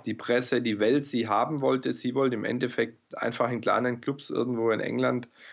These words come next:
auftreten und Musik machen und sie wurde immer wieder dazu genötigt, in Anführungszeichen, jetzt die großen Sachen zu machen. Und daran ist sie meiner Meinung nach am Ende wirklich zerbrochen.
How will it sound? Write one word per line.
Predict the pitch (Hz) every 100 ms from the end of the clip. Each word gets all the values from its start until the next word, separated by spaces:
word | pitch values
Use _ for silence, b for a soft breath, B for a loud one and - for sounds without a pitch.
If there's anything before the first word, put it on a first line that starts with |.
| B -
auftreten | 123 127 139 135 135 131
und | 117
Musik | 110 - 131 -
machen | 135 131 135 120
und | - 117 113
sie | 117
wurde | 113 117 127
immer | 131 135
wieder | 123 123 135 131 _ _ _ _ _ _ _
dazu | - 113 - 123
genötigt, | 117 107 123 147 147 127
in | 131
Anführungszeichen, | 120 127 127 123 120 120 117 113 117
jetzt | 104 -
die | 120
großen | - 143 147 135
Sachen | - 107 123
zu | - 110
machen. | 107 - 139 B B B B
Und | 117 -
daran | 98 127 135 139
ist | 120 -
sie | 110
meiner | 101 123 151
Meinung | 131 117 131 123
nach | 123 135
am | 135
Ende | - 120 110
wirklich | 113 120 120
zerbrochen. | 120 113 - - -